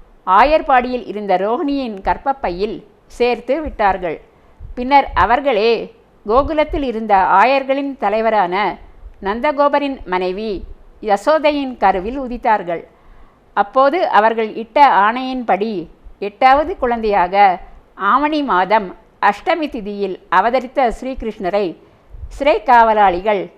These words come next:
யோக மாயாவின் சக்தியால் அயர்ந்து தூங்க கடும் மழையில் ஆதிசேஷன் கூடையில் இருந்த ஸ்ரீகிருஷ்ணருக்கு குடைபிடிக்க வெள்ளமென ஓடிய யமுனை ஆற்றை கடந்து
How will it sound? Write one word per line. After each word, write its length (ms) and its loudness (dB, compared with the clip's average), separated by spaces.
யோக 420 2
மாயாவின் 640 2
சக்தியால் 600 2
அயர்ந்து 500 0
தூங்க 560 -2
கடும் 420 4
மழையில் 640 0
ஆதிசேஷன் 880 2
கூடையில் 340 -2
இருந்த 360 -2
ஸ்ரீகிருஷ்ணருக்கு 800 -6
குடைபிடிக்க 800 -2
வெள்ளமென 500 4
ஓடிய 400 4
யமுனை 400 -2
ஆற்றை 340 0
கடந்து 680 0